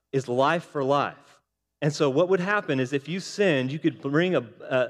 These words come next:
a bull or a goat to the priest, and the priest would sacrifice that bull or goat in your place, and it would pay the cost for your sin.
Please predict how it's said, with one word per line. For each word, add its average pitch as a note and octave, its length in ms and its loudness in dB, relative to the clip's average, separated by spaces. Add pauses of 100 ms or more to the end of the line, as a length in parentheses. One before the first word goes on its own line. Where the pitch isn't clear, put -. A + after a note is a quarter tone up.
a B2+ 60 0
bull D#3 400 2
or D#3+ 120 4
a C#3 80 0
goat C#3+ 400 2
to F#3+ 180 -4
the F3+ 140 -2
priest, D#3 500 0
and C#3+ 80 0
the C3 60 0
priest F3+ 320 0
would C3 100 -2
sacrifice F3+ 800 -2
that C3 240 -2
bull E3+ 240 4
or E3 160 0
goat C3+ 480 2 (320)
in F#3+ 240 2
your G3 120 4
place, C#3+ 640 2
and C#3+ 180 -2
it F3 160 2
would E3+ 200 0
pay D#3+ 220 0
the C#3+ 100 0
cost C3+ 400 -2
for C#3+ 80 -4
your C3 180 0
sin. C3 400 -2